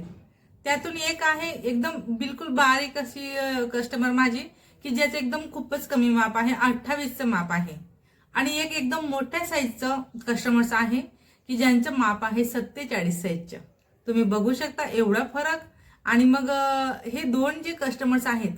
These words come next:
किंवा हे जे दोन माप आहेत माझ्यासाठी, दोन माप जे आहेत माझ्यासाठी, हे एकदम मोठी साईज आणि एकदम लहान साईज. ज्यावेळेस मी ब्लाऊज शिवायला घेते मशीनवर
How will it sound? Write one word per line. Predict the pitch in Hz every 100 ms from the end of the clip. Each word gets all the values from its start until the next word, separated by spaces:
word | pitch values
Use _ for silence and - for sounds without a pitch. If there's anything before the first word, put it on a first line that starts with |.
| -
किंवा | 262
हे | 262 240
जे | 269
दोन | 220 247 285
माप | 262 214 226
आहेत | 220 226 220
माझ्यासाठी, | 202 180 190 180 175 - _ _ _ -
दोन | 208 285
माप | 269 196 185
जे | 269 285
आहेत | 262 254 240
माझ्यासाठी, | 202 196 202 208 208
हे | 208
एकदम | 226 202 240 233 220
मोठी | 202 262
साईज | 262 262 262
आणि | 240 247
एकदम | 233 277 294
लहान | 269 220 196
साईज. | 196 170 - - _ -
ज्यावेळेस | 208 285 311 277 269
मी |
ब्लाऊज | 262 233 226 226
शिवायला | 233 202 190 185
घेते | 233 247
मशीनवर | 262 214 202 208 202